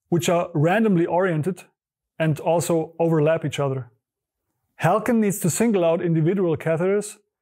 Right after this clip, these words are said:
and determine their precise three D location and orientation so that the robot arm can grab them. To achieve this,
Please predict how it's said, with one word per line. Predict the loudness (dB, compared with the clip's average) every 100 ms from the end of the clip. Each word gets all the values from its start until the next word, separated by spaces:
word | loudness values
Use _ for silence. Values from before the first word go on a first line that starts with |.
| _ _ _ 0
and |
determine | 0 2 0 2 2 0 0
their | 0
precise | 0 -2 0 0 0 0 -6 -14
three | -4 0
D | 2 2
location | 0 0 -2 -2 -4 -4 _ _ _ -4
and | -2
orientation | 0 0 0 0 0 -2 -4 -8 _ _ _ _
so | -2
that | 0 2
the | 2
robot | 2 2 0 0
arm | 0 0 -2 -6 -4
can | 0
grab | 0 -2
them. | -4 -10 -14 _ _ _ _ _ _ _ _ _ _ _ _ _ _ _ _ _ _ _ _ _ _ _ _ _ _ _ _ _ _ _ _ -2
To | -2
achieve | 0 0 0
this, | 2 2 0 -6